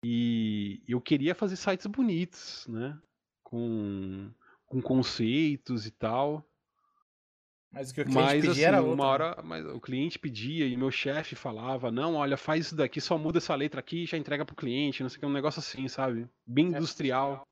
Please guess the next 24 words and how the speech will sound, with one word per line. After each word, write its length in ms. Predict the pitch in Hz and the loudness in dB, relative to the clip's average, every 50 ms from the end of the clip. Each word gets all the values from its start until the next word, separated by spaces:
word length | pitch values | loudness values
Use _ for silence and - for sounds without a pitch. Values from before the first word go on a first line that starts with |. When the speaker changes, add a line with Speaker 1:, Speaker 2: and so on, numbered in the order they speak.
| _ _ - | _ _ -8
Speaker 2:
Não, 180 | 175 147 147 160 | 0 4 6 6
eu 60 | 151 | 6
te 160 | 156 - 170 | 6 2 -6
entendo, 240 | 170 - 202 214 214 | -2 0 2 4 4
Speaker 1:
Hum. 60 | 208 | 4
Speaker 2:
eu 60 | 202 | 4
sou 200 | 202 - 220 214 | 4 4 2 4
programador, 640 | 214 226 226 226 233 220 190 175 196 208 196 180 156 | 4 2 0 2 0 0 -2 -2 -2 -2 0 -2 -4
sabe? 260 | - - 135 135 131 - _ - | -6 -8 -12 -12 -14 -18 _ -18
Eu 140 | 185 175 175 | -16 -16 -16
te 240 | 170 - - - 208 | -14 -14 -10 -8 -8
entendo 340 | 190 165 - 202 220 220 214 | -6 -4 -2 -2 -2 -2 -2
completamente. 840 | 214 208 180 - 214 247 247 - - 202 180 180 185 - - - - - - - - - - | -4 -4 -2 0 0 0 0 0 -2 -2 -2 -4 -6 -8 -10 -12 -16 -16 -18 -20 -16 -2 4
<laughs> 500 | - 214 214 220 196 - 185 160 156 160 _ _ _ - 220 | 4 4 4 2 -4 -4 -8 -12 -14 -14 _ _ _ -10 -4
Speaker 1:
Aí 240 | 220 165 180 190 196 | 0 2 2 2 2
isso 200 | 220 - - 262 | 0 -2 -2 -4
acabou 420 | 233 - 240 220 190 185 190 196 | -2 0 0 0 0 0 -2 -2
me, 320 | 196 202 208 220 233 240 240 | -2 -2 -2 -2 -2 -4 -4
me 260 | 226 202 185 185 190 | -6 -6 -6 -6 -6
desanimando 600 | 170 180 180 196 196 196 196 190 196 196 208 233 | -2 0 0 0 2 0 0 0 0 0 0 0
muito, 360 | 247 240 214 196 185 185 160 | 0 0 0 0 -2 -2 -4
sabe, 380 | - - - 143 147 139 120 117 | -8 -6 -4 -2 -2 -2 -4 -6
cara? 340 | - - 101 104 104 104 107 | -8 -8 -8 -6 -6 -6 -4
E 340 | 107 107 110 113 113 113 | -4 -4 -4 -4 -4 -6